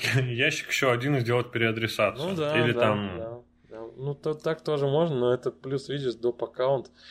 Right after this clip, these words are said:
Speaker 2: на него надо помнить или записать куда-то там пароль там и так далее. Но это, конечно,
Speaker 1: Да.
Speaker 2: такое себе, эм, но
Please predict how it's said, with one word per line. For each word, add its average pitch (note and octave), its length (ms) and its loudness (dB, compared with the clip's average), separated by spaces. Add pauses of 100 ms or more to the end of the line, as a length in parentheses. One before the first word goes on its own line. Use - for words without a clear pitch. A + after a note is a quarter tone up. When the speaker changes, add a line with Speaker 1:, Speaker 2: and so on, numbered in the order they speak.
(260)
Speaker 2:
на A#2 80 -12
него A#2 260 -4
надо A#2+ 260 -2
помнить A#2 560 -4
или A2 220 -4
записать A2 520 -8
куда-то G#2+ 400 -2
там G#2 200 -6
пароль G#2+ 400 2
там G2 220 -10
и - 20 -14
так G#2 200 -4
далее. G2 280 -2 (400)
Но D3 100 -6
это, G3+ 140 -6
конечно, G3+ 380 -2
Speaker 1:
Да. F#3+ 100 0
Speaker 2:
такое G#3+ 340 2
себе, C3+ 540 2 (280)
эм, B2+ 640 0
но D3+ 420 2